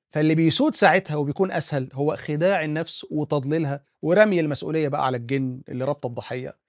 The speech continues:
ونبدأ ندور على حل عند الدجالين والمشعوذين، والرحلة اللي تكاليفها عالية مع شيوخ النصب المحترفين في التقرب من الكائنات الخرافية دي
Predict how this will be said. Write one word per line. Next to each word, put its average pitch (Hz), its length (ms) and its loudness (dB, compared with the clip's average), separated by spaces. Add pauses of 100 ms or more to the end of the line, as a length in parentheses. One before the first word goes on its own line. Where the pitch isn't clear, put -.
(120)
ونبدأ 180 340 -2
ندور 160 320 4
على 139 160 4
حل 156 260 0
عند 135 180 -2
الدجالين 131 580 -4
والمشعوذين، 127 600 -8 (280)
والرحلة 185 460 4
اللي 160 220 -4
تكاليفها 165 480 0
عالية 143 300 2
مع 120 180 -8
شيوخ - 280 -4
النصب 135 360 -2
المحترفين 123 640 -8 (240)
في 151 80 -8
التقرب 175 500 2
من 156 140 -2
الكائنات 165 480 -2
الخرافية 160 500 -2
دي 180 160 -6